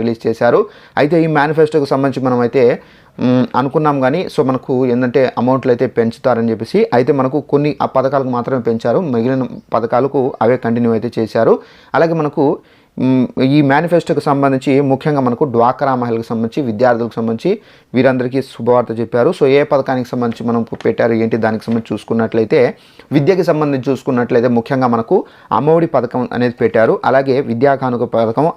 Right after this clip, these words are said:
అలాగే ట్యాబ్లెట్ అంటే పిల్ల-, పిల్లలకి ఏదైతే ట్యాబ్‌లు పంపిణీ చేస్తారు కదా, ఆ పథకము. అలాగే మనకు ఇక్కడ గోరుముద్ద అనే పథకాన్ని అయితే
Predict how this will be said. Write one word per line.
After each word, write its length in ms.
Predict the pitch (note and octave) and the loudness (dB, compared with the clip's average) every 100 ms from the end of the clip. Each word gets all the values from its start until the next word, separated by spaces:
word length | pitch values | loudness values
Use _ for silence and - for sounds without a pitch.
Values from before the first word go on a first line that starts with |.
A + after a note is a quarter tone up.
| A2+ | 0
అలాగే 240 | B2 C3 A#2 | 2 0 0
ట్యాబ్లెట్ 420 | C#3+ C3 C3 A#2 - | 0 0 2 0 0
అంటే 160 | A#2 A2+ A#2 | -8 -8 -4
పిల్ల-, 220 | A#2+ B2+ B2 | 0 0 2
పిల్లలకి 300 | C3 B2+ A#2+ | 2 2 0
ఏదైతే 220 | A2+ B2 B2 | 0 0 0
ట్యాబ్‌లు 260 | A#2+ A#2+ A#2+ - | 0 0 -4 -4
పంపిణీ 240 | A#2 A2+ A2+ | -2 0 0
చేస్తారు 240 | A2 A2+ | 0 0
కదా, 120 | A2+ D3+ A#2 | 2 0 0
ఆ 40 | A2+ | -2
పథకము. 280 | A2+ C#3 A3 - - - - | -2 -2 -4 -6 -20 -8 -2
అలాగే 200 | D3+ D#3+ D3+ | 0 0 -2
మనకు 240 | D3+ D#3 D#3+ - _ _ - | 0 0 0 -4 _ _ -4
ఇక్కడ 140 | C3 E3+ C3 | 0 0 2
గోరుముద్ద 420 | C3+ F#3 F3+ D#3+ D3+ | 2 4 2 2 2
అనే 100 | C3+ B2 | 2 0
పథకాన్ని 340 | A#2+ B2 A#2+ | -2 0 -2
అయితే 120 | A#2 | -2